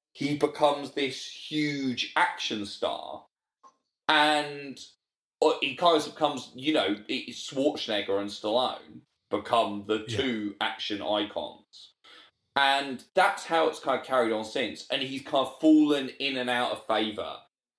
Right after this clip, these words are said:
Speaker 1: as time has gone on. And he's always come back to Rocky, and Rocky has always been the thing that's usually pulled him out of the mire. In two thousand six, when,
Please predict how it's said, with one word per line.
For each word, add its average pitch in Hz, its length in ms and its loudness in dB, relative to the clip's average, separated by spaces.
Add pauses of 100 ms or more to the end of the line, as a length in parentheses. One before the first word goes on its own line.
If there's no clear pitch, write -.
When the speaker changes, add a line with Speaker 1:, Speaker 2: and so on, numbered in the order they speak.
Speaker 1:
as 107 240 0
time 104 420 0
has 98 180 -4
gone 98 220 -2
on. 95 240 0 (240)
And 135 120 0
he's 151 240 -4
always 170 440 4
come 139 180 -4
back 131 200 0
to 117 80 -10
Rocky, 120 420 0
and 110 180 -4
Rocky 113 520 2
has 104 160 -4
always 143 320 -2
been 120 160 -8
the 110 80 -6
thing 104 480 -4 (360)
that's 127 220 -4
usually 131 300 -6
pulled 131 300 -2
him 117 100 -2
out 117 160 2
of - 60 -6
the 107 60 -8
mire. 104 520 -2 (260)
In 131 140 -4
two 151 180 4
thousand 127 440 2
six, - 800 -6
when, 113 680 0